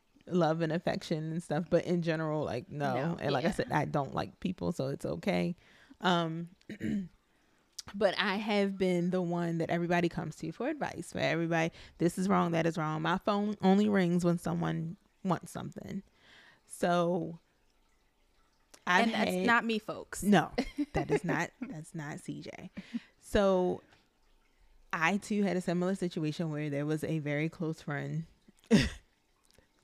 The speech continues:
Speaker 1: Very, like, even we, I'll just say we now live in the same neighborhood. And we went, we were coworkers and we lived in the same
Speaker 2: Uh-huh.
Speaker 1: neighborhood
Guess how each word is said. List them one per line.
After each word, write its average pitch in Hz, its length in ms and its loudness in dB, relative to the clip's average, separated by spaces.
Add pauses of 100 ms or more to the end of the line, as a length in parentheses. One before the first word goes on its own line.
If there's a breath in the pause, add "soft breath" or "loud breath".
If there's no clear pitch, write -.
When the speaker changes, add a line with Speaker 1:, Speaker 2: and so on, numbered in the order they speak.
(380)
Speaker 1:
Very, 160 720 2 (140)
like, 156 200 -2
even 160 460 -4 (1120)
we, 180 500 -4 (280)
I'll 165 240 -2
just 180 180 0
say 202 180 -2
we 185 220 -2
now 175 280 -4 (200)
live 156 200 -2
in 175 80 0
the 175 80 0
same 156 240 -4
neighborhood. 143 520 -6 (520 loud breath)
And 160 260 -2
we 175 160 0
went, 170 220 -4
we 151 160 -4
were 135 140 -8
coworkers 156 840 -8 (140)
and 139 380 -10
we 143 60 -14
lived 139 160 -10
in - 40 -6
the 156 80 -6
same 151 240 -4
Speaker 2:
Uh-huh. 151 40 -6
Speaker 1:
neighborhood 165 800 -4